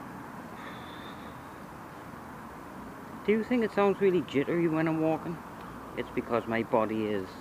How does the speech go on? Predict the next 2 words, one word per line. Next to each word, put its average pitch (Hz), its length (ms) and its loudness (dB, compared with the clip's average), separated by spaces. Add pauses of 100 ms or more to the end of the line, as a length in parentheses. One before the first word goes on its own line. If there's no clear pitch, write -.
(1700)
sturdy? 190 540 6 (1200)
Maybe 117 220 0